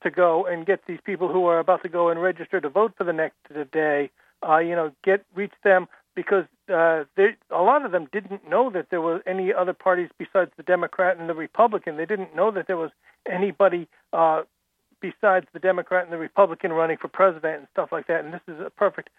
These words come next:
opportunity for outreach with libertarian ideas. And, uh,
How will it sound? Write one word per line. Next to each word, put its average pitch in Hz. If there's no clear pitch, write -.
opportunity 196
for -
outreach 185
with 175
libertarian 196
ideas. 135
And, 151
uh, 151